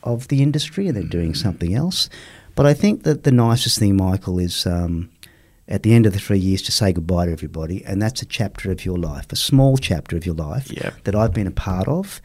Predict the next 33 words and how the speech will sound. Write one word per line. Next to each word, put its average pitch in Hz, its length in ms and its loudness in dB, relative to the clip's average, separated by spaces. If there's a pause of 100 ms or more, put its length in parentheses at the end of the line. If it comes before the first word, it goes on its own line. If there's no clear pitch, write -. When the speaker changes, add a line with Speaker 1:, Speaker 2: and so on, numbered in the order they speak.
(200)
Speaker 2:
Yep. 117 240 -12
Speaker 1:
So 143 120 2
I'm 135 100 6
having 143 240 6
an 117 60 4
influence 127 500 4
on 127 100 6
people, 135 460 2 (600)
a - 40 -20
positive 110 400 2
influence 113 360 0
on 117 140 0
people. 131 480 -6 (720)
If 131 180 2
I 120 60 4
was 123 140 4
to 123 100 -8
narrow 131 300 6
it - 80 -4
down, 92 180 -2
I'd 92 100 -2
say 95 220 -2
that 98 380 -4
is 85 220 -8
the - 100 -10
greatest - 440 -8
thing, - 220 -14 (380)
and 87 100 -6
that's 90 220 -6
why 71 160 -6
I'm - 100 -6
a 52 40 -10
teacher. - 440 -10